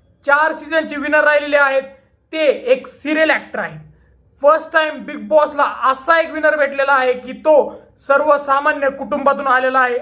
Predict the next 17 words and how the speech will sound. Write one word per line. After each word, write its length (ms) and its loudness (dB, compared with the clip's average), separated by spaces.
आणि 260 -8
ज्याचं 460 -2
घर 220 4
पण 240 -4
टू 120 -10
बाय 180 2
टू 160 -10
चं 160 -2
म्हणजे 200 -4
एक 320 -2
खोली 320 -4
आणि 220 -2
एक 280 0
किचनचं 400 -4
त्याचं 240 0
घर 200 0
आहे, 160 -4